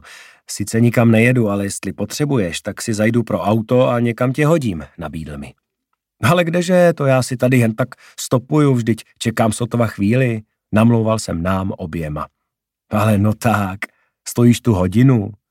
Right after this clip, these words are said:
Tak já tě odvezu aspoň do Klacka,“ trval mladík na svém.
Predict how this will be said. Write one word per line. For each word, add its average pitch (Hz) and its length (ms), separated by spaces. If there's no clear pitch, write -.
Tak 110 160
já 135 140
tě 147 120
odvezu 143 380
aspoň 147 320
do 127 120
Klacka,“ 139 600
trval 110 300
mladík 92 400
na 80 100
svém. 65 340